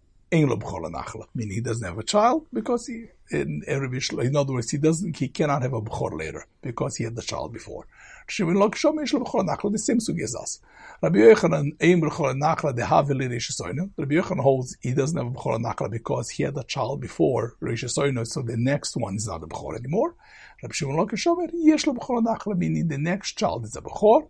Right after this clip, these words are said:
ger shenisgayer, kekodesh neradomi, exactly like our sugya. Now,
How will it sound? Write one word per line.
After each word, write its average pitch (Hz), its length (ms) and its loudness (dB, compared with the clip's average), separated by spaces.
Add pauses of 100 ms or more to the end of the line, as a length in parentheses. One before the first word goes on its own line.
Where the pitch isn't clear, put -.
ger 156 200 2
shenisgayer, 190 760 -2
kekodesh 127 560 -10
neradomi, 151 580 2 (100)
exactly 123 280 -6
like - 160 -14
our - 80 -14
sugya. - 340 -14 (640)
Now, 170 460 2